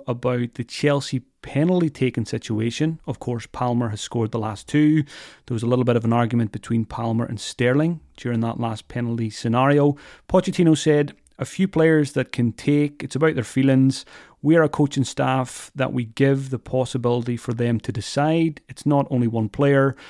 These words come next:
or this player is going to be in charge. At the moment, Cole Palmer was great with the two penalties he takes. I'm happy with the decision from them.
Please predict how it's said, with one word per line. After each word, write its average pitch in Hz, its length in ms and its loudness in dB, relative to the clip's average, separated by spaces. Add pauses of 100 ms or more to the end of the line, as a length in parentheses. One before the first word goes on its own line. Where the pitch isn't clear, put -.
(240)
or 117 100 -4
this 120 160 -4
player 120 300 -2
is 113 120 -4
going 117 180 -2
to - 80 -16
be 113 100 0
in 104 80 0
charge. 123 600 -2
At 147 180 0
the 135 80 2
moment, 156 580 4
Cole 127 260 0
Palmer 139 600 2 (300)
was 110 200 -4
great 147 400 2
with 123 100 -2
the 117 60 -4
two 117 180 -2
penalties 113 360 0
he 104 80 -8
takes. 131 520 -2
I'm 120 160 -6
happy 147 400 -2
with 135 220 -2
the 131 80 -8
decision 113 480 -4
from 110 260 -4
them. 131 400 4